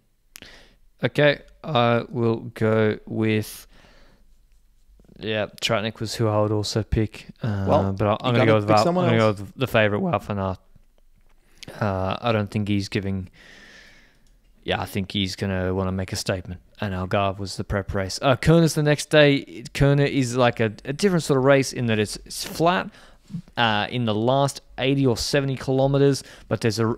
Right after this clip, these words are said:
Speaker 1: a much longer hill zone with longer hills. The, uh, Kreuzberg, Côte de Trieux, one point two K, seven percent, the Kloisberg,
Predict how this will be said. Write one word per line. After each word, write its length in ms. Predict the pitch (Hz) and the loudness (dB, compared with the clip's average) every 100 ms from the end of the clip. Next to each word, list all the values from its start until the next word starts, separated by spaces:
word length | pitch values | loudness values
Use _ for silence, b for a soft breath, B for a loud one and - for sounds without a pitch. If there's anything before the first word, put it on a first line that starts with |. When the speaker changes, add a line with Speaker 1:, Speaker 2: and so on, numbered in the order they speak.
| 110 | -2
Speaker 1:
a 100 | 110 | -2
much 380 | 120 131 - | 0 -2 -2
longer 440 | 123 123 131 127 113 | 0 4 4 4 0
hill 460 | 98 - 143 147 | 0 0 2 4
zone 460 | 139 127 131 160 180 | 2 2 2 2 0
with 160 | 117 - | -2 -2
longer 560 | 131 120 123 127 117 | 0 4 4 4 2
hills. 460 | 101 127 175 190 - | 2 2 0 0 -2
The, 280 | 120 101 - B B B | -2 -2 -4 B B B
uh, 840 | - 101 98 95 95 87 80 76 - | -2 0 2 0 0 -4 -6 -8 -10
Kreuzberg, 760 | - 139 135 - - 127 123 120 | 0 4 4 4 2 4 4 4
Côte 200 | 139 127 | 2 0
de 80 | - | -2
Trieux, 440 | - 135 127 127 | 0 4 6 6
one 180 | 120 117 | 4 0
point 180 | 123 120 | -2 -4
two 120 | 127 | -2
K, 160 | 123 120 | 0 0
seven 280 | - 120 | 0 -2
percent, 600 | 113 113 - 120 120 - - b - | -2 -2 0 0 0 -6 -16 b -8
the 100 | 110 | -8
Kloisberg, 1040 | 123 - 131 143 160 - - 165 175 208 | -8 -2 2 4 2 0 -2 0 0 -4